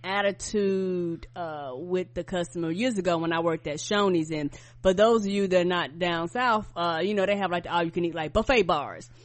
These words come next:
And at a certain time, the bar goes from, like, lunch price to dinner price, and it is a significant jump in price. And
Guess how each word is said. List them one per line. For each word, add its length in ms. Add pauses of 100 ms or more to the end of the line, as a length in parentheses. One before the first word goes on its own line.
(300)
And 300
at 100
a 60
certain 340
time, 640 (840)
the 320
bar 380
goes 320
from, 300
like, 240
lunch 260
price 300
to 80
dinner 220
price, 340
and 80
it 100
is 160
a 120
significant 760
jump 300
in 140
price. 520 (640)
And 920